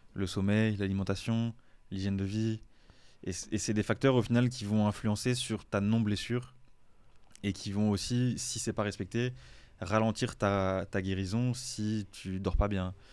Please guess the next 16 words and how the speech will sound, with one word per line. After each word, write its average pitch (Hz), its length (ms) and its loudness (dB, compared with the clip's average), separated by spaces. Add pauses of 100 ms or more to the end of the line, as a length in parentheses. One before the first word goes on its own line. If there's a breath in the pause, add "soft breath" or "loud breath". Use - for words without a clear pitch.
(220 soft breath)
si - 200 -12
tu 101 100 -6
bois 101 100 4
de 92 60 -2
l'alcool, 92 420 -2 (280)
si - 180 -10
tu 107 120 -8
fumes. 92 340 -2 (540 soft breath)
Et, 90 100 -6
euh, 87 480 -4
c'est - 720 -6
pour 104 120 -4
ça 143 100 0
que 127 60 -8
c'est 113 160 0
hyper, 107 400 0